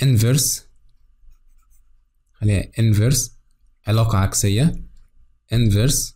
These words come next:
relationship between إيه وإيه؟ between ال risk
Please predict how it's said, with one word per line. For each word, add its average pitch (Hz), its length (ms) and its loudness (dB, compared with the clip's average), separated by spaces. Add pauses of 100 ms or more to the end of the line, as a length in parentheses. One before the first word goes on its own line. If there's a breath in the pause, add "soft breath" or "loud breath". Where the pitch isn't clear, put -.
(880)
relationship 120 800 2 (4000)
between 120 120 0
إيه 135 300 0
وإيه؟ 113 500 0 (360)
between 123 520 0 (140)
ال 101 340 2
risk - 220 -6